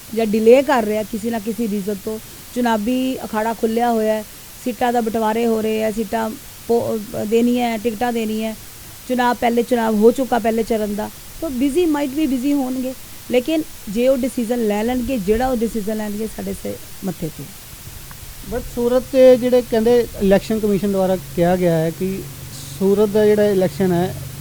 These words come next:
Speaker 2: ਅੱਠ ਕੈਂਡੀਡੇਟ ਨੇ ਰਿ-, ਵਾਪਸ ਲਿਆ ਨਾਮ, ਕਾਂਗਰਸ ਦੇ ਬੰਦੇ ਦਾ ਕੈਂਸਲ ਕਰ ਦਿੱਤਾ ਗਿਆ ਨਾਮ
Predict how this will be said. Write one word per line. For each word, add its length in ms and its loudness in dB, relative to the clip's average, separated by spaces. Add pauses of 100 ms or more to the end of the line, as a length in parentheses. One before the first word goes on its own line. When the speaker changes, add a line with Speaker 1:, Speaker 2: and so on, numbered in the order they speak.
(800)
Speaker 2:
ਅੱਠ 180 0
ਕੈਂਡੀਡੇਟ 540 8
ਨੇ 400 2
ਰਿ-, 180 4 (380)
ਵਾਪਸ 340 0
ਲਿਆ 320 6
ਨਾਮ, 340 2 (260)
ਕਾਂਗਰਸ 420 6 (480)
ਦੇ 100 -4
ਬੰਦੇ 340 2
ਦਾ 260 4 (340)
ਕੈਂਸਲ 280 2
ਕਰ 140 4
ਦਿੱਤਾ 280 2
ਗਿਆ 180 2
ਨਾਮ 280 0